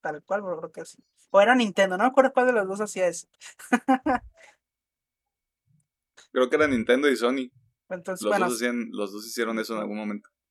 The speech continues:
Speaker 2: No sé si al mismo
Speaker 1: Bueno,
Speaker 2: tiempo,
Speaker 1: entonces,
Speaker 2: pero sí
Speaker 1: yo
Speaker 2: lo
Speaker 1: creo que
Speaker 2: hicieron.
Speaker 1: lo fuerte que ahí va a haber va a ser algo de Halo. Tiene que haber algo de Halo. O no creo que, sabemos que está, eh, no sabemos, re-, está retrasado y no sabemos realmente cómo va,
Speaker 2: Retrasado.
Speaker 1: pero tal vez nos den un tráiler o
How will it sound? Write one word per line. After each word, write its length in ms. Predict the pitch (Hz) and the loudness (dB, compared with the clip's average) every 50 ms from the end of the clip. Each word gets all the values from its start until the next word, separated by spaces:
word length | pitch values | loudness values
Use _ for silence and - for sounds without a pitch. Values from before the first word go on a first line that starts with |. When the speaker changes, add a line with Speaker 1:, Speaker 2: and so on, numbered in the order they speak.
| _ _ | _ _
Speaker 2:
No 140 | 113 131 127 | -4 -2 0
sé 180 | - 151 143 | 2 0 0
si 120 | - - 151 | 2 4 2
al 80 | 135 | 2
mismo 240 | 139 139 131 123 135 | 2 0 -2 -2 -4
Speaker 1:
Bueno, 80 | 131 - | -4 2
Speaker 2:
tiempo, 180 | 208 220 220 | 4 4 4
Speaker 1:
entonces, 400 | 208 220 240 214 233 220 190 - _ | 4 4 2 2 2 0 -2 -4 _
Speaker 2:
pero 200 | - 104 190 190 | 0 0 2 2
sí 100 | 180 190 | 0 0
Speaker 1:
yo 20 | |
Speaker 2:
lo 40 | 202 208 | 0 0
Speaker 1:
creo 80 | 202 | 0
que 40 | 202 | 0
Speaker 2:
hicieron. 180 | - 208 190 180 | 0 2 2 2
Speaker 1:
lo 120 | 170 175 - | 2 0 -2
fuerte 380 | - - 196 190 185 - 202 185 | 0 2 2 2 2 0 -4 -6
que 100 | - 170 | -6 -6
ahí 80 | 165 | -4
va 100 | 165 170 | -2 -2
a 20 | 170 | -2
haber 160 | 170 165 165 | -2 -2 -2
va 60 | 165 | -4
a 40 | 160 | -4
ser 120 | - 180 | -2 -2
algo 160 | 165 170 165 156 | -2 -2 -2 -4
de 80 | 147 - | -6 -8
Halo. 260 | 151 143 135 117 - - _ - | -10 -12 -12 -14 -18 -20 _ -14
Tiene 200 | 160 160 165 156 | -12 -12 -10 -10
que 100 | - 147 | -8 -6
haber 180 | 143 143 139 | -6 -6 -6
algo 180 | 139 143 139 127 | -8 -10 -10 -12
de 200 | 120 - - - | -14 -16 -20 -20
Halo. 120 | - _ _ _ _ | -20 _ _ _ _
O 140 | - 175 | -4 -4
no 160 | 185 196 208 208 | -2 -2 0 0
creo 180 | 233 233 226 | 0 0 0
que, 260 | - 254 233 214 196 - _ 170 | 0 -2 -2 -2 -4 -10 _ -16
sabemos 400 | 170 - 208 202 214 226 247 240 | -2 0 2 2 2 2 -2 -4
que 80 | - 196 | -6 -10
está, 400 | - - 185 180 180 180 180 - _ _ _ _ _ _ _ _ _ _ _ | -4 0 2 2 2 0 -2 -8 _ _ _ _ _ _ _ _ _ _ _
eh, 420 | - - - - - - - - _ _ | -20 -18 -18 -18 -18 -20 -20 -20 _ _
no 140 | 170 170 | -12 -6
sabemos, 640 | 170 - 202 202 208 214 208 208 202 - - - - 185 | 0 2 2 4 4 2 0 0 -2 -6 -10 -12 -12 -14
re-, 140 | 185 185 180 - _ | -14 -14 -14 -14 _
está 220 | - - - 185 180 | -20 -6 -2 -2 0
retrasado 400 | 190 208 - 180 170 180 185 185 | 0 0 -2 -2 -2 0 0 0
y 40 | |
no 100 | 190 190 | -2 -4
sabemos 260 | 180 - 185 190 185 185 | -6 -6 -6 -6 -6 -6
realmente 400 | 185 185 185 185 185 - - - | -6 -6 -6 -6 -6 -4 -4 -2
cómo 140 | - - | -2 0
va, 20 | 185 | 0
Speaker 2:
Retrasado. 220 | 185 190 208 196 | 0 0 0 -2
Speaker 1:
pero 260 | 196 185 175 170 170 - - _ _ _ _ _ _ _ _ _ _ _ | -2 -2 -4 -4 -6 -8 -14 _ _ _ _ _ _ _ _ _ _ _
tal 160 | - 196 196 | 2 2 2
vez 100 | 202 208 | 2 0
nos 160 | 208 208 196 | -4 -4 -2
den 200 | 185 196 190 190 | -4 -4 -4 -4
un 340 | 190 190 190 185 185 180 170 | -6 -8 -8 -10 -10 -12 -10
tráiler 600 | - 185 170 170 175 170 170 175 175 175 175 170 | -6 -4 0 0 0 0 2 2 2 2 2 0
o 340 | 165 156 143 127 120 127 285 | -2 -4 -8 -10 -12 -14 -16